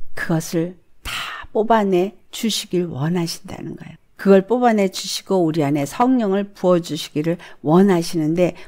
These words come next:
문제는 내가 그것을 사모하고 주님 앞에 구하느냐라는 거예요. 내 영혼을 사모해서, 내 영혼을 중요시 여기고, 그래서 내 영혼이 구원을 얻는 것에 초점이 맞춰져서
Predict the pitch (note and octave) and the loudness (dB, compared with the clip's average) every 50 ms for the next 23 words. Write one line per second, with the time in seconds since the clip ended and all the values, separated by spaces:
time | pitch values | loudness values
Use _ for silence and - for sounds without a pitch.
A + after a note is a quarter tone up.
0 | - - D#3+ E3+ F3+ F#3 F#3+ F#3 E3+ E3 F#3 A3 C4+ D#4 - - _ _ _ _ | -4 2 4 4 4 4 2 2 2 2 2 2 2 0 -2 -6 _ _ _ _
1 | _ _ _ - D#3 E3+ D#3+ E3+ E3 D#3 - - - D3 D3 - - D3+ C#3 C#3 | _ _ _ 0 2 2 4 2 0 -2 -4 -6 -8 -8 -6 -4 -4 -4 -4 -6
2 | - _ _ _ _ _ _ _ - - - - - B3 B3+ B3+ C4 B3 A3+ A3+ | -8 _ _ _ _ _ _ _ -16 -12 -8 -4 -2 0 0 0 0 0 -2 -4
3 | A#3+ A#3 - G#3+ G#3+ G#3+ A3+ - - - _ _ - _ - - - F3+ F3+ F3 | -4 -2 0 2 2 2 0 -4 -14 -20 _ _ -20 _ -10 -2 0 2 2 4
4 | E3+ D3+ D3 - - D#3+ D3+ - - - - D3+ D#3 D#3 D3+ D#3 D3+ C3 B2 A#2+ | 2 0 -2 -4 -8 -10 -10 -10 -10 -10 -8 -6 -6 -4 -6 -6 -8 -10 -10 -12
5 | A#2 A2+ - - B2+ - - _ _ - - - E3+ G3 G#3 G#3 G#3+ F#3 D3+ C#3 | -14 -14 -14 -14 -16 -18 -20 _ _ -8 0 6 8 10 10 10 8 6 4 4
6 | D3+ D#3 D#3 E3+ G3+ G3 G#3 G3+ F3 D3 - - - - A#3+ A#3+ A#3+ G#3+ D#3+ D3+ | 2 2 0 0 -2 0 2 2 2 0 0 -4 -6 -2 0 0 0 0 -2 -6
7 | D#3 - - D3 C#3+ D#3 - - - - - E3+ F#3 G3 G3+ G3+ F#3 D3 C#3+ D#3 | -8 -10 -12 -12 -12 -12 -16 -20 -14 -4 2 4 6 6 6 6 6 4 4 4
8 | F3 - - - B3+ B3 B3 A3+ G#3+ G#3 - - - G#3 G3 G3+ G3+ G3 F#3 - | 2 0 -2 -2 0 2 2 2 0 -2 -4 -4 0 2 4 4 4 4 2 -2
9 | - G3+ F3 D#3 D#3 E3 - E3+ C#3+ - - - F#3 F#3 E3 F3 - - - _ | -2 0 0 0 0 -2 -2 -4 -4 -4 -2 2 4 4 4 2 -2 -14 -20 _
10 | _ _ _ _ - - G#3 F#3+ G#3 F#3+ F3 F3 E3+ F3+ F3+ F3 D#3+ D#3 E3 D#3+ | _ _ _ _ 2 2 4 4 4 2 4 4 6 6 6 6 6 4 4 4
11 | E3 E3 E3+ - - - A#3+ A#3+ A#3+ A#3+ B3 A#3 - - E3+ E3 E3 G#3 A3+ A#3+ | 4 4 2 2 2 4 4 6 6 6 2 0 0 2 4 4 4 4 4 2
12 | A#3 A3 G3 E3+ E3 E3 - - D#3+ D#3 - - D4 D4+ - C4 B3 A#3 G#3+ G3+ | 2 2 4 4 4 4 2 0 0 0 0 -4 -4 0 2 2 2 4 2 0
13 | F#3 - F#3 F#3 - - A3+ G3 F3+ D#3 D#3+ E3+ - F#3+ D#3+ D#3+ - | 0 -2 -2 -4 -2 -2 -2 0 0 0 -2 -2 -2 -2 -2 -2 -4